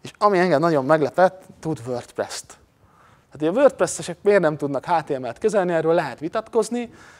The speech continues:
Cserébe a lightweight markuposok megoldják nekem, hogy ők nem tudnak H T M L-t kezelni, nagyon jó lesz. Sőt, H T M L ötöt is tud. Némelyik kicsikét jobban, némelyik kicsikét kevésbé jól, de nagyon klassz, hogy hát, ha olyanod van, akkor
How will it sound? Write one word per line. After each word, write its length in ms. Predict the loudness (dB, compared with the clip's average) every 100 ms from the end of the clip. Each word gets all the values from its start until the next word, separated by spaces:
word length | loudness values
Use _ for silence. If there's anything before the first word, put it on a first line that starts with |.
| _ _
Cserébe 400 | 2 4 4 4
a 160 | 4 6
lightweight 340 | 2 0 -2
markuposok 580 | -2 -4 -6 -12 -6 -4
megoldják 540 | -2 0 0 -2 -4 -2
nekem, 280 | -4 -4
hogy 140 | -6 -4
ők 120 | -4
nem 180 | -4 -8
tudnak 300 | -10 -10 -10
H 100 | -12 -10
T 140 | -10
M 60 | -10
L-t 140 | -6
kezelni, 480 | -2 2 2 2 -2 -6 -10
nagyon 280 | -2 -2 0
jó 160 | 0 -2
lesz. 380 | -4 -6 -8 -14 -20 -20
Sőt, 180 | -20 -14
H 160 | -12 -12
T 160 | -14
M 40 | -12
L 80 | -12
ötöt 260 | -10 -12
is 260 | -12 -14 -16
tud. 200 | -18 -20 -20 _ _ _ -12
Némelyik 600 | -10 -10 -10 -14 -16 _ _ _ _ -14
kicsikét 560 | -12 -12 -12 -12 -12 -14 _
jobban, 380 | -10 -6 -2 -2
némelyik 260 | -2 -6 -10
kicsikét 440 | -16 -12 -12 -8
kevésbé 400 | -6 -4 -4 0
jól, 240 | 2 0 -4 -20 -20 -18 -4
de 80 | -2
nagyon 280 | -2 -4
klassz, 300 | -6 -8 -8
hogy 160 | -14 -16
hát, 120 | -10
ha 180 | -6 -4
olyanod 440 | 0 0 0 -4
van, 180 | -4 -6
akkor 680 | -6 -10 -8 -2 0 0 -8